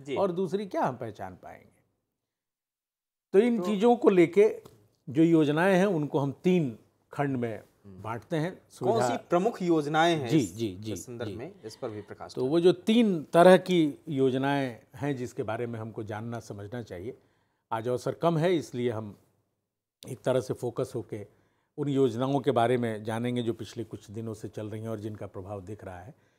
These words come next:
Speaker 2: और हम अपने प्रशिक्षुओं से चाहेंगे कि वे अपने राज्य में चलने वाली ऐसी योजनाओं के बारे में भी जानें और उसके बारे में तथ्य इकट्ठा करें।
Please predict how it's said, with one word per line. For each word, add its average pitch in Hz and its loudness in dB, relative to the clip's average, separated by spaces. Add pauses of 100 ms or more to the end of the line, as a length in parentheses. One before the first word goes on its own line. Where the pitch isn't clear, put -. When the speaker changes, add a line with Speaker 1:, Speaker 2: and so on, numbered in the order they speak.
(300)
Speaker 2:
और 113 -8
हम 120 -6
अपने 123 -6
प्रशिक्षुओं 131 -4
से 165 -4
चाहेंगे 131 -4
कि 107 -14
वे 104 -10
अपने 95 -16 (140)
राज्य 120 -4 (280)
में 120 -6
चलने 117 -6
वाली 113 -6
ऐसी 104 -12 (440)
योजनाओं 147 2
के 127 -2
बारे 113 -4
में 110 -8
भी 98 -10 (460)
जानें 117 -4
और 107 -6
उसके 110 -8
बारे 107 -6
में 107 -10
तथ्य 110 -12
इकट्ठा 104 -8
करें। 104 -14